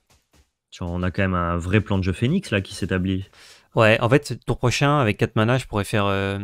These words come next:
Speaker 2: itération, trouver de quoi, euh, réanimer un Phoenix, certainement. Enfin, l'autre, du coup.
Speaker 1: Euh, bah, faudra que tu trouves deux drop un, quoi.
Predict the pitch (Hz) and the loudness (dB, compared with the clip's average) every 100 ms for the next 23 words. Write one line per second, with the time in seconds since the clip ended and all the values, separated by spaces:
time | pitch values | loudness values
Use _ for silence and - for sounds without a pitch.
0 | 107 123 123 110 - 127 127 - 107 104 | -8 -4 0 0 0 0 0 -2 -2 0
1 | 101 98 113 110 104 101 98 101 101 101 | 0 0 4 6 4 4 2 2 0 0
2 | 113 110 107 - - - 110 107 98 107 | -2 -4 -4 -10 -14 -12 -8 -6 -8 -10
3 | - _ _ _ _ _ _ _ - 104 | -16 _ _ _ _ _ _ _ -4 -2
4 | 95 104 - _ 127 131 - _ _ _ | -2 -6 -10 _ -16 -16 -18 _ _ _
5 | _ _ _ _ _ _ _ _ _ _ | _ _ _ _ _ _ _ _ _ _
6 | _ _ _ _ _ _ _ _ _ _ | _ _ _ _ _ _ _ _ _ _
7 | - 95 87 85 85 82 80 82 87 90 | -4 0 0 2 0 0 -2 -2 -2 0
8 | 95 104 92 - 107 101 92 107 95 98 | 0 0 -2 -2 -6 -4 0 0 0 -2
9 | 160 101 82 | -2 -4 -8